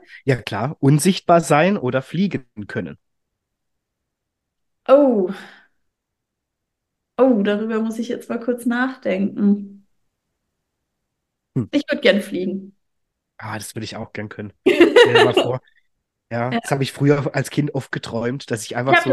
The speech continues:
Speaker 2: das auch
Speaker 1: los-
Speaker 2: oft geträumt. Aus so einem
Speaker 1: Cool.
Speaker 2: Besen. <laughs>
Speaker 1: Ja,
Speaker 2: Das ist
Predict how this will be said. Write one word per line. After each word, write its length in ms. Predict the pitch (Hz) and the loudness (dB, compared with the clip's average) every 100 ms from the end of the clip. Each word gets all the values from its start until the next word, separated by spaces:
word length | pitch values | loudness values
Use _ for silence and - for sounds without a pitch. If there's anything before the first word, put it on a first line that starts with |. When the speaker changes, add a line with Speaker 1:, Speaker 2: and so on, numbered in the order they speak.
| 113 | 2
Speaker 2:
das 40 | |
auch 100 | - | 2
Speaker 1:
los- 80 | - - | 4 2
Speaker 2:
oft 140 | 190 | 0
geträumt. 560 | - 196 180 180 202 - _ _ _ _ _ - | -6 -2 0 0 -2 -8 _ _ _ _ _ 0
Aus 180 | 214 | 2
so 60 | 233 | 4
einem 100 | 226 | 4
Speaker 1:
Cool. 40 | 202 | 6
Speaker 2:
Besen. 220 | 233 - - - _ - | 4 2 -8 -20 _ 4
<laughs> 60 | 523 539 539 466 415 - - | 6 6 6 2 -2 -4 0
Speaker 1:
Ja, 160 | 381 240 | 4 6
Speaker 2:
Das 120 | 233 | 6
ist 60 | 240 | 2